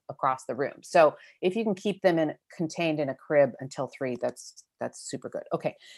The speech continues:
So what, so let's just look at, at sleep, and I'll tell you the pitfalls where people, where that it's like, y-, you just don't even know you're falling in 'em because they're, it's not straightforward. So one thing is, it's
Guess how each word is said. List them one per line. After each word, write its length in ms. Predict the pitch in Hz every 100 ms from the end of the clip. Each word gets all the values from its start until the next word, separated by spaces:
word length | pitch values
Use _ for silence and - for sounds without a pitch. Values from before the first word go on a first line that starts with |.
| -
So 300 | 254 226 - - -
what, 300 | 240 277 - -
so 200 | - 233
let's 280 | 247 262 -
just 180 | 269
look 200 | 233 226
at, 120 | 214 -
at 140 | 185
sleep, 340 | - 175 139 -
and 120 | 160
I'll 140 | 170
tell 240 | 175 - 214
you 100 | 220
the 120 | 202
pitfalls 720 | - 277 - 165 127 110 -
where 220 | 165 175 170
people, 480 | 208 196 190 185 -
where 300 | 170 165 - 147 -
that 200 | 165 - -
it's 240 | 165 151 - _ _ - 165
like, 340 | 156 151 - _ _ - _ _ _ _ _ -
y-, 120 | 117 196
you 140 | 185
just 220 | 180 185
don't 160 | 202 190
even 200 | 175 160
know 140 | 165
you're 160 | 160 143
falling 400 | - 151 143 147
in 140 | 160
'em 80 | 147 - 127
because 320 | 117 - 135 -
they're, 140 | 143
it's 180 | 143 147
not 200 | 143 123
straightforward. 640 | - 120 - 123 110 82 -
So 260 | 151 127 _ _ _
one 320 | 175 202 247
thing 180 | 247 190
is, 420 | 160 143 143 143
it's 300 | 139 117 -